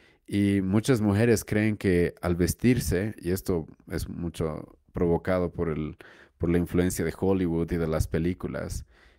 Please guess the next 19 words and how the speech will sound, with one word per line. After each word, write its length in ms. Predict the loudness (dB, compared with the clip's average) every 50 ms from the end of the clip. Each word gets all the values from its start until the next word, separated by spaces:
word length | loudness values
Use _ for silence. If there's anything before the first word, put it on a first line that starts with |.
| _ -8
y 80 | -4 -2
lo 120 | -2 0
que 100 | 0 0
sueñan 380 | 0 2 2 4 4 4 2 2
las 140 | 0 0 0
mujeres, 480 | 0 0 2 2 2 2 2 0 -2 -4
hermanos, 540 | -4 -4 -2 -2 -2 -2 -2 -2 -4 -4
es 200 | -4 -4 -4 -4
muchas 320 | -4 -6 -4 -4 -4 -2 -2
veces 360 | 0 -2 -2 -2 -4 -6 -4
entrar 360 | -6 -6 -4 -2 0 0 0
a 40 | 0
un 140 | -2 -4 -4
salón 380 | -4 -2 -2 0 0 -2 -2
y 60 | -4 -4
que 120 | -6 -6
todas 260 | -4 -2 -2 0 0
las 140 | 0 0 0
miradas 640 | -2 0 0 2 2 2 0 -2 -4 -6 -8 -12